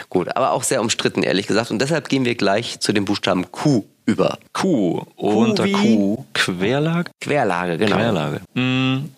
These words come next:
Speaker 2: ja.
Speaker 1: Einfacher Begriff, oder? Ich finde, weil der
Speaker 2: Finde ich schon,
Speaker 1: sagt
Speaker 2: ja.
Speaker 1: ja im Grunde schon alles aus.
Speaker 2: Richtig, das Kind liegt im Grunde genommen quer in der Gebärmutter.
Speaker 1: Genau, und es liegt sozusagen, äh, kurz bis kurz vor der Geburt quer.
Speaker 2: Genau, Kopf
Speaker 1: Was
Speaker 2: und
Speaker 1: die
Speaker 2: Steiß
Speaker 1: Geburt,
Speaker 2: in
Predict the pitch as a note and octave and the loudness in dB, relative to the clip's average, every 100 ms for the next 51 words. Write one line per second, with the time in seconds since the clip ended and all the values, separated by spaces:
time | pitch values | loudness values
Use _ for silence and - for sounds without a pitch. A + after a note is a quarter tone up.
0 | _ D#3 A2+ - - - - - E2 - | _ 0 2 0 -4 -2 -4 -2 -2 -2
1 | - G#2 E3 F3 - D3 A2+ A2+ A2 A2 | -2 0 0 -2 -2 -2 2 2 2 2
2 | C3 G#2+ - - B2 A#2+ A#2+ A#2+ A2 - | 2 2 2 2 0 0 0 0 0 -2
3 | A2 - G2 F#2+ - G#2 D3 A3+ - - | -2 0 0 0 -2 0 0 0 -2 0
4 | G2 - D2 F2+ - - D3+ E3 A#2 D#3 | 0 0 -2 -2 0 0 0 0 -2 -2
5 | - G2+ F#2+ A#2+ A2 G2+ F#2 E2+ E2 - | -2 0 0 0 0 0 0 0 0 0
6 | E2+ A2 B2+ C3 A#2+ G2+ D#2 E2+ A2+ F#3+ | 0 2 2 0 0 0 0 0 0 -2
7 | C#4+ - - - G#2 F2 - A2+ A2+ E3 | -4 -12 -18 -4 -4 -2 0 0 0 0
8 | F3+ D3 C#3 B2 B2 A#2 A#2+ A2+ - - | 0 0 0 0 2 2 0 -2 -4 -4
9 | - - C#3+ C3+ - - - - C3+ C3+ | -4 0 2 0 0 0 0 2 2 2
10 | - A2+ G#2 G2+ G#2+ G2 B2+ A#2 - - | -2 0 0 0 -2 0 2 0 -2 -6
11 | F#2+ F#2+ F#2 A#2 F3 F#2+ E2+ D2+ - G#2 | 0 2 2 0 0 2 2 2 2 2
12 | G2+ G2+ A#2 F#2+ G2 C3 | 2 2 2 2 2 2